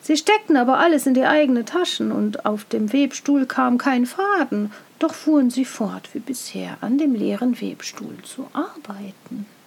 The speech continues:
Der Kaiser sandte bald wieder einen anderen ehrlichen Beamten hin, um zu sehen, wie es mit dem Weben stünde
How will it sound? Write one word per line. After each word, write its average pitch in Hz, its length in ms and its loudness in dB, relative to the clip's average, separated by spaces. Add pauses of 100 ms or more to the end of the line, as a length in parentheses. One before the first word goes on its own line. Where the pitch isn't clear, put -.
(880)
Der 226 80 -12
Kaiser 302 360 4
sandte 262 340 2
bald 254 420 0
wieder 247 320 0
einen 233 240 -2
anderen 240 420 4
ehrlichen 220 500 2
Beamten 233 520 2
hin, 320 260 4
um 311 180 2
zu 311 160 -2
sehen, 320 460 2
wie 302 160 2
es 302 220 -2
mit 302 260 0
dem 294 260 2
Weben 294 400 2
stünde 226 640 0